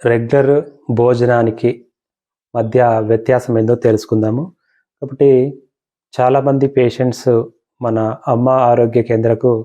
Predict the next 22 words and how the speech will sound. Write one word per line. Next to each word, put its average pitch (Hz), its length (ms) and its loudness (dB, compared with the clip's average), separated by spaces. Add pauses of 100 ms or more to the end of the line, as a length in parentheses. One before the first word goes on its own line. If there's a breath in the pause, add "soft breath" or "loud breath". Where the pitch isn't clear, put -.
(560)
వస్తున్న 117 420 -2 (120)
వాళ్ళు 117 280 2 (160)
అడగడం 117 340 2 (140)
జరుగుతుంది. 113 540 -2 (1120)
"సార్, 143 200 2 (200)
మా 127 120 2
యొక్క 127 220 2 (140)
రెగ్యులర్ 131 420 0
భోజనానికి 131 680 2 (120)
మీరు 123 260 2
ఇస్తున్నటువంటి 131 560 0 (160)
డైట్కు 131 500 2 (720 soft breath)
వ్యత్యాసం 120 600 0
ఏంది, 117 200 0 (100)
తేడా 117 280 4 (160)
ఏంది, 113 180 -2 (1200)
ఎందుకు 139 440 0 (200)
ఈ - 0 - (160)
డైట్ 120 300 2
చేయాలి, 113 420 2 (200)
ఎన్ని 120 200 2
రోజుల 135 260 2